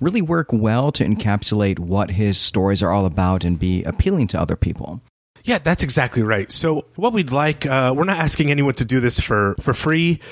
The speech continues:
Speaker 2: So if you or anyone you know is a fan of Gene Wolfe, you can contact us on the website. You can find our contact information there and give us a quote. We'd happily pay for the art we want to use for an ad.
Speaker 1: Yeah, and frankly, I'm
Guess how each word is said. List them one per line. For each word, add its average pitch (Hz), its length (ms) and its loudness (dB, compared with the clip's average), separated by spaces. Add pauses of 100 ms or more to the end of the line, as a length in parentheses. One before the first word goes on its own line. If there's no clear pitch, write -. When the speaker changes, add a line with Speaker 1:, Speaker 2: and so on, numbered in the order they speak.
(160)
Speaker 2:
So 151 340 0 (180)
if 165 240 -2
you 202 260 0
or 131 200 0
anyone 139 280 0
you 113 100 2
know 120 500 0
is 101 500 0 (240)
a - 60 -4
fan 156 320 0
of 131 80 0
Gene 117 240 0
Wolfe, 92 460 -2 (260)
you 220 80 -2
can 190 160 0
contact 123 480 -2
us 104 340 0
on 104 180 0
the 95 120 0
website. 131 580 -2
You 110 80 -4
can 113 120 -2
find 113 240 -2
our 98 80 2
contact 107 440 -2
information 101 520 0
there 135 320 0
and 156 280 -2 (120)
give 175 160 0
us 185 100 -2
a 185 60 0
quote. 196 420 -4
We'd 131 260 -2
happily 147 400 -2
pay 139 380 0
for 127 640 -2
the 123 460 -2
art 135 320 0
we 127 100 2
want 131 240 0
to 139 80 -2
use 131 160 2
for 143 160 0
an 143 80 2
ad. 175 320 0
Speaker 1:
Yeah, 131 100 2
and 95 100 2
frankly, 147 260 0
I'm 101 160 0